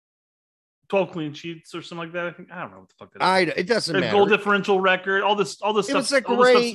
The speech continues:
Speaker 2: great
Speaker 1: great. You know,
Speaker 2: That's
Speaker 1: and
Speaker 2: fabulous.
Speaker 1: prop-,
Speaker 2: Yes.
Speaker 1: props to Berhalter for getting the results. Whether or not it's warranted, he's had a hell of a, he's had a hell of a year or two here. Um, but
Speaker 2: Congratulations.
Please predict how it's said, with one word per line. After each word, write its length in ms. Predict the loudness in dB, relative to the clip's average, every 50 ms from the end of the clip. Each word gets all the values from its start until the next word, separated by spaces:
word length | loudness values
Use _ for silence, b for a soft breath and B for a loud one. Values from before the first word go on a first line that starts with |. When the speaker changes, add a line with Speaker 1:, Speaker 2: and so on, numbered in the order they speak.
| -10 -14
Speaker 2:
great 180 | -18 -18 -10
Speaker 1:
great. 220 | -6 -6 -6 -6 b b b b b b 0
You 60 | 0
know, 80 | 2
Speaker 2:
That's 320 | 4 4 0 0 -2 -4 -2
Speaker 1:
and 100 | -2 0
Speaker 2:
fabulous. 580 | 0 0 -2 -2 -2 -4 -4 -4 -4 -4 -4 -2
Speaker 1:
prop-, 220 | 0 0 0 0 -2
Speaker 2:
Yes. 240 | -4 -8 -10 -2
Speaker 1:
props 320 | 2 2 2 2 2 -2 -4
to 100 | -4 -2
Berhalter 420 | 0 0 0 0 -2 -4 -4 -10
for 160 | -12 -12 -12
getting 220 | -8 -6 -6 -6 -6
the 60 | -8
results. 500 | -8 -10 -8 -8 -8 -8 -8 -12 -16 _ 0
Whether 240 | 0 2 2 2 0
or 60 | 0
not 300 | 2 2 2 0 0 -4 _ _ _ _ _ _ _ _ -18
it's 180 | -18 -14 -10
warranted, 640 | -4 0 2 4 4 2 0 -2 0 -2 -2 -2 -4 -12 _ _ -20 _ _ _ _ _ _ _ _ _ -6
he's 160 | -4 -2 2
had 160 | 2 4 4
a 40 | 4 4
hell 140 | 2 2
of 60 | 0 0
a, 60 | -4 -4 -8 -8
he's 180 | -6 -2 2
had 120 | 2 2 4
a 60 | 4
hell 180 | 4 2 2
of 60 | 2 0
a 40 | -2
year 220 | -2 -2 -4 -4
or 60 | -6
two 160 | -10 -14 -18 -14
here. 260 | -14 -14 -14 -14 _ _ b b b b b b b b b b
Um, 100 | -2 0
but 120 | 2 2 2
Speaker 2:
Congratulations. 680 | 2 4 4 2 2 2 2 2 2 2 2 2 2 0